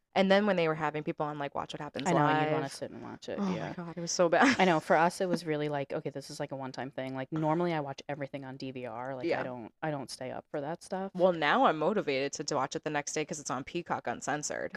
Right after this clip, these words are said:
Speaker 1: And I'm like,
Speaker 2: Correct.
Speaker 1: "Fuck the censored
Speaker 2: Yeah,
Speaker 1: version.
Speaker 2: for
Speaker 1: I'll
Speaker 2: sure.
Speaker 1: wait."
Speaker 2: For sure.
Speaker 1: <laughs>
Speaker 2: But, um, but yeah, I think the biggest impact for me was not sleeping with my phone in my room.
Speaker 1: Hmm.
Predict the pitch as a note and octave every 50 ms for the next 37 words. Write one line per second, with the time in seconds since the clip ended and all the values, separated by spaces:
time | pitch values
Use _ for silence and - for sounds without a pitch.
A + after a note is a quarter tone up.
0 | - E3+ E3+ E3 D#3 D#3 - D#3 D3 C#3 - - - - D#3 D3 - - - -
1 | - - C#3+ D3+ F3 F3 E3 F3 F3 A2+ - - - G#3+ - E2 E2+ F3 D#3 F#3
2 | F#3 F3 - - E3 D#3 C#3+ - - C#4 C#4+ - G#3+ A3+ A3 - A3 G3 D#4 F4+
3 | - - F4 G4 G#4+ - - G#4+ - - _ _ - - G3 F#3 F3 D#3+ D#3 -
4 | _ - - F#3 E3+ E3 D#3 D3+ D3 D3 D3 D3+ - _ _ _ - G3+ F3 F3+
5 | G#3 G#3+ G3 E3 D#3 D#3+ F3 - - G3 F#3 - F#3+ E3 - E3+ G3 A#3 A#3+ G#3+
6 | - - C#3 D#3 E3 E3 D3+ D3 - - - D3+ D#3 F3 F#3+ E3+ D3+ C#3+ D3 D3
7 | C#3 C#3+ - - - D#3 D3 D3+ D3 C#3+ C3+ - C3+ C3+ C3+ - D3+ D#3+ F3+ E3+
8 | D3 C#3 B2 A2+ A#2 A#2+ A#2+ - D3+ - - E3+ E3 E3 D#3+